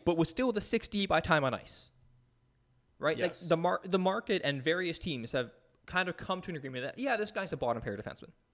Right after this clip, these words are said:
Speaker 1: And you just shouldn't really pay bottom pair defensemen three years, almost three million dollars.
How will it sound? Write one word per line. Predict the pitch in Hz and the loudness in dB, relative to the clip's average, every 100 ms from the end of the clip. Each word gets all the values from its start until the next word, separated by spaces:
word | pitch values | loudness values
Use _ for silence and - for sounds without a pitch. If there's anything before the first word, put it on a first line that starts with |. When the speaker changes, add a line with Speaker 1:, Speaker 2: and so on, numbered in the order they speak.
| _ _ _ _ | _ _ _ _
Speaker 1:
And | 147 175 | -2 0
you | 196 | -4
just | 226 - | -6 -10
shouldn't | - - 202 226 | -8 -4 -4 -4
really | 165 190 202 | 0 0 0
pay | - 180 | 2 2
bottom | 165 - 123 139 143 | 2 2 2 4 2
pair | 160 139 | 2 2
defensemen | 135 123 123 - 127 131 - - _ _ | 2 -2 -4 -6 -8 -8 -16 -20 _ _
three | 131 127 | -2 2
years, | 139 123 120 117 117 - _ _ _ _ | 2 4 2 2 -4 -10 _ _ _ _
almost | - 131 131 131 - | 4 4 6 2 0
three | 143 123 | -2 0
million | 120 110 107 | 2 2 2
dollars. | 101 98 82 67 - - | 2 0 0 -6 -10 -12